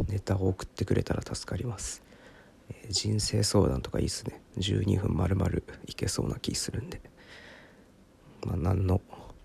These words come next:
あの、回答のクオリティの保証は全くないですけど。そう、じゃあ、まあ、最近何かな。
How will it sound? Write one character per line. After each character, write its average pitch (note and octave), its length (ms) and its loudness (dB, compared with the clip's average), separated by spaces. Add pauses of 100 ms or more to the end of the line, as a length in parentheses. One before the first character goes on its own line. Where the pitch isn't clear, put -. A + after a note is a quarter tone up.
(180)
あ - 100 -2
の、 - 160 0
回 F#2 240 2
答 - 220 2
の E2+ 160 4 (560)
ク F2 140 4
オ F2+ 60 6
リ F2 100 4
テ - 120 -2
ィ - 20 2
の F2+ 100 2
保 - 120 -4
証 - 140 -4
は - 100 -2
全 - 280 -2
く - 80 -2
な - 80 -2
い - 20 -4
で - 60 -6
す - 100 -8
け - 80 -8
ど。 - 60 -8 (2500)
そ - 280 -10
う、 - 120 -8 (140)
じ - 100 -10
ゃ - 20 -18
あ、 - 40 -6
ま F#2+ 60 -4
あ、 - 40 -6
最 G#2+ 280 -2 (100)
近 G#2+ 520 2
何 - 220 0
か - 80 0
な。 - 240 -4